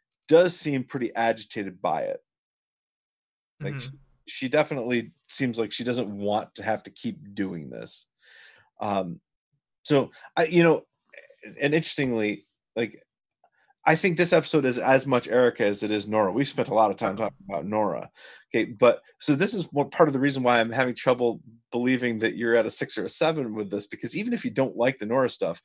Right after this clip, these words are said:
Speaker 1: I think the Erica stuff is amazing.
Speaker 2: I like the Erica stuff.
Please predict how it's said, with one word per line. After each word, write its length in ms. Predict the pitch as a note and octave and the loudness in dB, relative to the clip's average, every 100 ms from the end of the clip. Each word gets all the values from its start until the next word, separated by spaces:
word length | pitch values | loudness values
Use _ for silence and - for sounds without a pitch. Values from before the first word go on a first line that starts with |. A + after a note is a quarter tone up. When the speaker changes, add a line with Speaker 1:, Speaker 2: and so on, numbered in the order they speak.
| - - | -20 -14
Speaker 1:
I 60 | G3+ | -12
think 80 | G#3 | -8
the 120 | - | 0
Erica 300 | C#3 F#3+ - | 2 2 0
stuff 260 | - A#2 A2 | -4 -4 -2
is 80 | |
amazing. 840 | G#2 G2 G#2 D3 B3 - - - - _ _ | -6 -4 -2 0 2 0 -4 -10 -20 _ _
Speaker 2:
I 160 | C3 D3+ | -4 0
like 260 | D#3 D#3+ | -2 -2
the 80 | A2+ | -8
Erica 320 | G2+ G#2+ F2+ | -8 -8 -14
stuff. 260 | - G2 | -18 -18